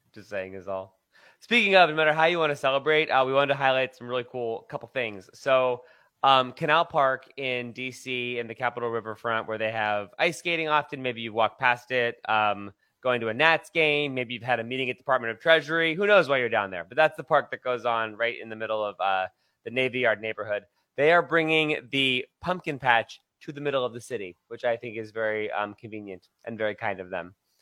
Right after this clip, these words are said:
So that's happening, uh, on Saturday from eleven to two.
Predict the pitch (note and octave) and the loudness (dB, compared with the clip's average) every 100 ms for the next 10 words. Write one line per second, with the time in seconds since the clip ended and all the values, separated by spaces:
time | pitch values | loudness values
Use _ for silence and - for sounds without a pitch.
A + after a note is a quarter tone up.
0 | _ - B2 C3 C3 C#3 C3+ - C3 B2 | _ -12 2 4 4 4 2 2 -4 -2
1 | A2 A2+ G2 G#2 - A2 A2 A2 A2+ A2 | 0 2 0 -4 0 2 2 0 -2 -2
2 | A2+ G#2 A2 A2 G#2+ - - C#3 A#2+ A2+ | -8 -2 -2 -2 -10 -14 -4 0 0 -2